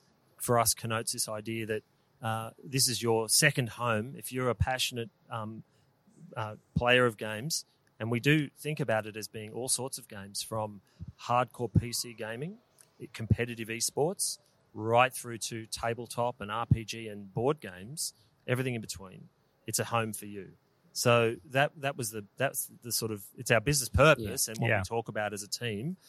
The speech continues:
Speaker 1: But it then, I think, um, quite nicely sort of resonates out in the market that this is a place where, you know, and we also thought, think about people as, you know, there's a lot of folks who,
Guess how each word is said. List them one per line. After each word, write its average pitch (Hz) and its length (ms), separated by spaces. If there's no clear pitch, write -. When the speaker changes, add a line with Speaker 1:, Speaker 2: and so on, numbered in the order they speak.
Speaker 1:
But 113 100
it 110 140
then, 113 340
I 107 80
think, 110 400
um, 107 340
quite 117 220
nicely 113 340
sort 107 200
of 101 100
resonates 107 500
out 107 160
in 107 80
the 101 80
market 123 400
that 117 100
this 120 180
is 113 120
a 107 40
place 107 400
where, 107 300
you 110 80
know, 107 260
and 139 120
we 160 100
also 208 260
thought, 139 280
think 131 140
about 120 220
people 117 240
as, 104 120
you 117 120
know, 104 60
there's 113 160
a 135 60
lot 170 100
of 170 80
folks 127 280
who, 113 200